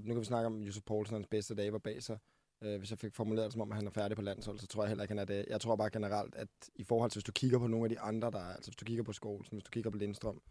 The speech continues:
så bringer de jo bare mere lige nu. Altså, og Josef Poulsen har også haft været lidt uheldig med skader, og generelt, øh, hvad kan man sige, haft et par lidt broget år, tror jeg godt, man kan kalde det, hvor det måske ikke lige er gået hans vej. Men han er jo stadig, som jeg husker det, niogtyve år gammel, og har stadig et par gode år foran sig.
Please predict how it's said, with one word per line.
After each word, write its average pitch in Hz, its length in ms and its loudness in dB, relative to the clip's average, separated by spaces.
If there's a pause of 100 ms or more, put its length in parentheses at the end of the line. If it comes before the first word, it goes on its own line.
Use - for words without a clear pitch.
(640)
så - 260 0
bringer 117 400 2
de 110 160 -2
jo 117 120 4
bare 104 240 0
mere 107 300 2
lige 107 220 0
nu. 110 260 0 (220)
Altså, 107 200 -4
og 104 220 2
Josef 104 240 -4
Poulsen 117 300 2
har 110 60 2
også 104 140 -2
haft 107 160 -6
været 101 120 -2
lidt 107 140 0
uheldig 110 320 0
med 101 80 -6
skader, 113 360 -2
og 98 440 -2
generelt, 98 640 -6
øh, 98 200 -8 (160)
hvad 107 100 -10
kan 104 100 -6
man 101 80 -6
sige, 101 280 -6 (420)
haft 110 220 -4
et 113 100 -2
par 120 100 2
lidt 117 200 2 (100)
broget 131 320 8
år, 131 140 4
tror 135 160 2
jeg 127 80 6
godt, 120 120 6
man 120 120 2
kan 123 100 2
kalde 123 280 4
det, 127 60 -2
hvor 117 160 2
det 113 80 0
måske 117 220 0
ikke 110 100 -2
lige 117 80 2
er 113 40 2
gået 110 140 0
hans 113 160 -2
vej. 104 180 -4 (320)
Men 98 80 -2
han 101 120 2
er 104 40 2
jo 113 100 4
stadig, 120 320 4
som 117 120 -2
jeg 110 80 2
husker 120 280 0
det, 113 80 0
niogtyve 113 380 0
år 107 80 2
gammel, 107 360 0
og 104 200 -2
har 98 60 -2
stadig 107 460 0
et - 140 -8
par 113 100 0
gode 110 320 4
år 104 40 -2
foran 98 400 -2
sig. 107 120 -8